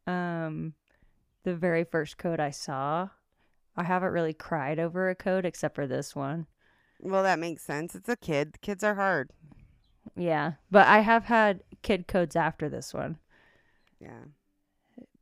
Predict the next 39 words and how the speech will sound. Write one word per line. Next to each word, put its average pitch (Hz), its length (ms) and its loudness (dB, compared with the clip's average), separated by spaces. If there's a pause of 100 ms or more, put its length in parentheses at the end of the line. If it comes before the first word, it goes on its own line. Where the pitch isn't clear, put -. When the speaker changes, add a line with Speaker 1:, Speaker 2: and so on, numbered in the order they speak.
Speaker 1:
But 156 300 4
I 170 120 2
think 185 200 0
it 165 120 4
desensitized 156 760 -2
me. 165 220 -2
Well, 226 380 10
as 233 200 4
much 294 160 4
as 262 140 -6
you 262 100 -2
can 220 140 0
be 175 160 2
desensitized 147 920 -8 (760)
by 156 220 2
Speaker 2:
Right. 147 80 -4
Speaker 1:
that. 135 240 -4 (960)
In 247 100 6
other 240 200 8
words, 160 440 2
Speaker 2:
Right. 208 60 -2
Speaker 1:
I - 20 0
car-, 254 380 6 (260)
compartmentalized 262 1120 2
and 185 220 2
then, 180 360 0 (100)
uh, 165 320 2
haven't 196 420 2
returned 170 500 -2
to 135 140 -4
it. - 220 -4
<laughs> 233 120 8 (920)
Speaker 2:
Yeah, 285 200 6
pretty 269 220 -2
much. 202 500 -2 (460)
That's 214 200 0
my 233 180 0
whole 226 180 -4
life. 180 260 -4